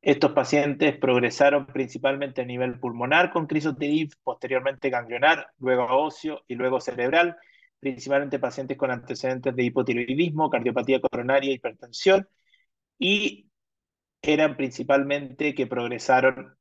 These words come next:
eh, un cincuenta y siete por ciento de ellos progresó a sistema nervioso central, y de ellos un, solo un, un setenta y cinco por ciento sí recibió radioterapia cerebral, pensando que tenemos una droga que es activa, ¿no? Entonces esa es la siguiente pregunta que uno se pudiese haber hecho en este caso.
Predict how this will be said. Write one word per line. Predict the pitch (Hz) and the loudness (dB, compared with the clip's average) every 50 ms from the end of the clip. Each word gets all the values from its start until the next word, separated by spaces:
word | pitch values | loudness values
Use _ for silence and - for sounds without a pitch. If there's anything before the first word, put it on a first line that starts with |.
| _ _ | _ _
eh, | - 135 123 120 120 123 - - | -4 -2 -2 -2 -2 -4 -6 -8
un | - 131 | -10 -6
cincuenta | 123 135 135 - 139 123 131 | -6 -6 -4 0 0 2 2
y | 123 | 2
siete | - 170 160 165 | 0 0 0 0
por | - 135 - | -2 -2 -4
ciento | - 143 131 135 139 131 | -4 -4 -2 0 0 0
de | 135 135 | 0 0
ellos | 131 131 139 127 | -2 -2 -4 -6
progresó | - - 120 117 117 - - 139 139 143 - | -6 -6 -6 -6 -6 -4 2 2 2 2 2
a | 147 123 | 0 -4
sistema | - - 107 - - 135 135 147 | -2 -4 -8 -2 -2 0 0 2
nervioso | 139 135 127 127 139 135 - 170 | 2 2 0 0 -2 -4 -4 -6
central, | - 139 123 123 143 151 160 165 156 - - - - - - _ _ _ _ _ _ _ _ | -8 -8 -8 -4 0 0 2 0 0 -4 -12 -20 -20 -20 -20 _ _ _ _ _ _ _ _
y | - 139 143 | 0 0 2
de | 131 135 139 | 2 4 4
ellos | 147 151 156 160 170 175 156 - - _ _ | 4 4 2 2 0 -2 -4 -6 -12 _ _
un, | - 147 147 143 135 143 143 - _ _ | -10 -8 -8 -8 -10 -12 -12 -14 _ _
solo | - - - 156 151 143 151 160 156 156 - - - | -8 -2 2 2 4 4 4 2 2 0 -4 -10 -4
un, | - 139 143 139 135 135 139 - | 0 0 0 0 -2 -6 -6 -2
un | 151 143 131 | -2 0 0
setenta | 117 143 131 135 127 135 | 0 -2 -2 0 0 0
y | 117 | 0
cinco | - 160 147 - 151 | 0 -2 -2 0 2
por | 139 135 | 2 2
ciento | - 147 143 135 - 143 131 - | 0 0 -4 -2 0 -2 -2 -2
sí | - - 156 156 | 0 2 2 2
recibió | 143 135 - - 127 135 135 131 | 2 0 -2 -2 -2 0 0 2
radioterapia | 135 131 131 131 - 127 127 127 127 131 135 123 | 2 2 0 0 -2 -2 -4 -4 -4 -4 -6 -6
cerebral, | - 127 123 127 131 156 170 175 - _ _ _ _ - | -6 -4 -4 -2 -2 0 -2 -4 -4 _ _ _ _ -8
pensando | 185 185 175 175 - 190 185 180 180 175 | -6 -6 -6 -2 -2 -2 -2 -2 -4 -8
que | - 160 135 | -6 -8 -8
tenemos | - 139 139 147 151 147 139 | -6 -6 -6 -4 -6 -6 -6
una | 151 139 135 127 123 | -4 -2 -2 -2 -2
droga | 127 131 139 143 147 139 | 0 0 0 0 0 -2
que | - 143 | -2 -2
es | 127 139 | 0 0
activa, | 123 - - - 139 123 110 113 120 - | 0 0 0 -4 -4 -4 -4 -6 -8 -4
¿no? | 139 - - | -6 -6 -6
Entonces | 156 139 - 123 - 135 | -6 -10 -12 -10 -8 -6
esa | 131 - 135 | -4 -2 0
es | 127 | 2
la | 131 123 | 2 0
siguiente | - - 123 127 127 127 139 127 | 0 0 -2 -2 -2 -2 -4 -4
pregunta | 131 123 120 123 120 117 123 104 | -4 -4 -6 -6 -4 -4 -4 -4
que | 127 | -4
uno | 120 123 120 | -6 -6 -6
se | - 113 | -8 -6
pudiese | 107 117 113 113 107 117 107 - 120 | -4 -2 -2 -2 -2 -4 -6 -4 -4
haber | 117 113 113 110 | -4 -4 -4 -6
hecho | - - - | -10 -14 -14
en | - - | -16 -16
este | - - - - | -20 -20 -20 -14
caso. | - - - - - - | -10 -10 -10 -10 -12 -18